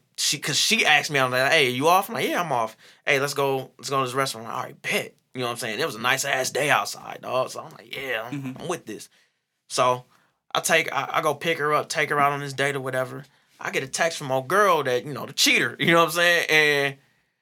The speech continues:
Speaker 1: she's like, "Hey, what you doing?" I'm like, "Oh man, I'm with, I'm, I kept it a hundred. I'm, I'm on this date. I'm gonna be with them for the rest of the night."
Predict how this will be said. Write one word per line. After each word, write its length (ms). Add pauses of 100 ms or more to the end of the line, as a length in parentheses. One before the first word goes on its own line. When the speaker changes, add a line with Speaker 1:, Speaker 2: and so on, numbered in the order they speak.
(180)
Speaker 1:
she's 100
like, 120
"Hey, 160
what 200
you 60
doing?" 500 (540)
I'm 160
like, 260
"Oh 280
man, 280
I'm 140
with, 280 (240)
I'm, 160 (540)
I 60
kept 220
it 60
a 40
hundred. 340
I'm, 120
I'm 180
on 100
this 140
date. 400 (480)
I'm 100
gonna 120
be 100
with 180
them 140
for 100
the 60
rest 220
of 100
the 60
night." 240